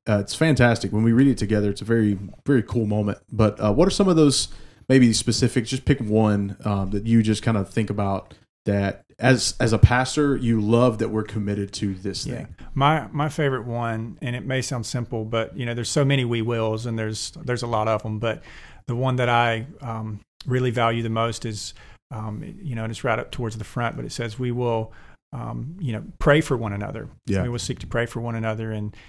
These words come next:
Speaker 2: and to do that regularly. And, and, um, you know, I always explain to a new church member that, you know, as you join this body, you're committing to pray for, you know, the membership. And that can seem pretty daunting. You know, we're not a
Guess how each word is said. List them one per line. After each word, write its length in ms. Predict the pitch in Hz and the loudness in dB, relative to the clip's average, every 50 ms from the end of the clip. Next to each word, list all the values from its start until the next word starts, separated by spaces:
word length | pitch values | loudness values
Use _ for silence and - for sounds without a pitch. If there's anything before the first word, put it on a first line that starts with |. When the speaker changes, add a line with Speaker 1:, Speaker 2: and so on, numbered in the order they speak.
| _ _ _ _ | _ _ _ _
Speaker 2:
and 100 | 127 110 | -10 -10
to 60 | - | -4
do 140 | 123 123 120 | -2 -2 0
that 160 | 120 113 113 117 | 0 -2 0 0
regularly. 520 | 117 123 123 120 127 117 110 113 107 107 | 0 0 0 0 -2 -2 -2 -2 -2 -2
And, 180 | 107 104 104 101 - _ _ _ _ _ _ _ _ - | -4 -6 -6 -10 -12 _ _ _ _ _ _ _ _ -10
and, 380 | 139 131 123 123 120 120 113 - | -10 -8 -8 -6 -8 -8 -8 -8
um, 460 | - 127 120 117 120 117 113 110 110 - | -4 -2 -2 -2 -2 -2 -6 -8 -6 -6
you 80 | 143 | -4
know, 100 | 123 123 | -2 0
I 40 | 123 | 0
always 180 | 131 135 135 131 | 2 0 0 -2
explain 480 | 127 - - - - 131 123 123 120 - | -4 -6 -8 -6 -4 -2 -2 -2 -2 -4
to 160 | - 135 123 | -4 -4 -4
a 40 | 117 | -2
new 580 | 117 117 120 120 120 117 117 123 139 160 - - - _ | -2 -2 0 0 0 -2 -2 -4 -8 -12 -16 -20 -16 _
church 280 | - - 123 120 - - | -4 -2 -2 -2 -4 -4
member 360 | 127 131 135 131 131 123 113 | -4 -2 -2 0 0 0 0
that, 320 | 113 117 113 113 113 - - - _ - - - - - - | 0 0 -2 -2 -2 -8 -12 -20 _ -20 -20 -20 -20 -20 -10
you 80 | - 127 | -8 -6
know, 80 | 120 123 | -6 -4
as 220 | 113 127 131 127 135 | -2 -2 -2 0 0
you 80 | 139 | -2
join 300 | 123 107 123 131 131 127 123 | -2 -2 -2 -2 0 0 -2
this 140 | 120 - - | -2 -4 0
body, 340 | - 123 123 143 139 127 | 2 4 6 6 6 4
you're 200 | 120 110 117 131 | 2 -2 -2 -4
committing 600 | 131 - - 135 120 120 123 127 131 127 110 107 | -4 -4 -4 -4 -2 0 0 0 0 0 -2 -4
to 120 | - - 117 | -6 -8 -10
pray 380 | - - - 135 123 123 127 | -10 -8 -2 0 0 0 0
for, 460 | 127 - - - 113 110 110 110 110 - - - - - - - - _ _ 147 143 - | -2 -4 -6 -6 -6 -4 -4 -6 -8 -8 -12 -18 -20 -20 -20 -20 -20 _ _ -18 -14 -10
you 80 | 127 120 | -8 -8
know, 120 | 110 107 | -8 -8
the 240 | 107 110 - 120 123 | -8 -10 -8 -6 -4
membership. 640 | 120 120 143 185 196 160 - - 110 - - - - - - - - - - - _ _ - | -2 0 2 2 2 2 0 -2 -6 -6 -10 -12 -14 -18 -20 -20 -20 -20 -20 -20 _ _ -4
And 240 | 156 127 127 131 | -2 0 2 2
that 120 | 143 143 - | 2 0 2
can 160 | - 156 117 | 0 0 0
seem 320 | - - - - 180 196 190 | 0 -2 0 0 2 2 2
pretty 220 | - 156 131 123 | 2 2 0 2
daunting. 400 | 113 123 120 135 151 143 131 113 113 | 2 2 2 2 2 0 -2 -2 -2
You 80 | 117 | -2
know, 120 | 117 117 117 | -2 -2 -2
we're 100 | 123 131 | -2 0
not 180 | 135 127 123 113 | 0 2 2 2
a 160 | 113 110 | 0 -2